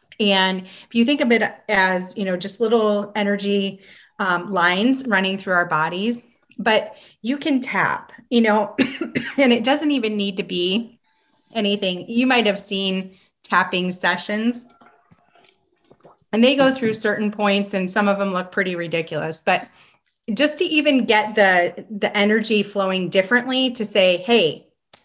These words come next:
I need you to do something different, body," you know, stop the stress load. <coughs> So tapping in certain spots will diffuse the stress in the moment, and then you can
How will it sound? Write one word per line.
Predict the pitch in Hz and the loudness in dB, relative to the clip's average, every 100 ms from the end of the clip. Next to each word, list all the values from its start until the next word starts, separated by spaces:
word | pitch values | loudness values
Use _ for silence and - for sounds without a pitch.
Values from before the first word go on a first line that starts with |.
| _ _ _ _ - | _ _ _ _ -2
I | 208 | -2
need | 226 226 202 | 0 -2 0
you | 196 | -2
to | 180 | -2
do | 190 | -4
something | 202 190 180 180 | -2 -4 -4 -4
different, | 170 160 151 147 | -4 -4 -4 -6
body," | 156 135 - - 139 - | -4 -4 -6 -10 -12 -8
you | 180 | -4
know, | 170 160 160 | -2 -4 -6
stop | - - 180 220 - | -8 0 2 2 -2
the | 254 | -6
stress | - 214 196 - | -2 0 0 -2
load. | 196 185 185 185 - _ _ _ _ _ _ _ _ _ _ _ _ _ | -2 0 0 -2 -10 _ _ _ _ _ _ _ _ _ _ _ _ _
<coughs> | - - - 339 - - 226 | -2 0 0 0 -2 2 2
So | 226 214 | 4 0
tapping | 214 233 240 277 262 | 0 2 2 2 0
in | 226 | 0
certain | 208 208 208 190 | -2 -4 -2 -2
spots | - 170 165 240 - - - - - - _ - | -2 2 4 2 -2 -12 -14 -18 -18 -20 _ -8
will | 196 202 | -2 0
diffuse | - 185 196 208 220 208 | 0 -4 -4 0 0 -2
the | 196 | -6
stress | 190 - 170 139 156 - - | -6 0 2 2 -2 -12 -8
in | 208 180 | -6 -4
the | |
moment, | 170 160 135 95 - - _ - - _ | -2 -2 -4 -8 -14 -20 _ -20 -20 _
and | 214 214 | 0 2
then | 214 | 4
you | 240 247 | 4 2
can | 240 208 190 185 185 196 | -2 -2 -2 -2 -4 -6